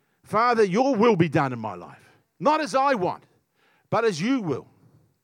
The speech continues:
And Jesus has given us example, that example. And because of what he did at the cross, we are now accepted with the Father. You need to understand that.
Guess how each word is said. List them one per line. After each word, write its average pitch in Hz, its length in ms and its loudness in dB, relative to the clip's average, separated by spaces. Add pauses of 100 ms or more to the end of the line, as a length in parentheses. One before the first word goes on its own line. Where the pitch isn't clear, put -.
(800)
And 127 120 -12
Jesus 175 380 -4
has 127 140 -14
given 175 240 -6
us 147 200 -6
example, 139 560 -8
that 143 260 -8
example. 113 600 -14 (1600)
And 226 180 -4
because 277 420 0
of 220 100 -6
what 254 160 -2
he 233 40 -8
did 226 200 -4
at 202 80 -4
the 175 80 -8
cross, 208 420 0
we 220 220 -2
are 202 60 0
now 220 300 -2
accepted 196 800 0
with 151 160 0
the 139 140 -8
Father. 107 420 -12
You 123 160 -6
need 202 260 -8
to 208 160 -6
understand 175 600 -4
that. 117 220 -12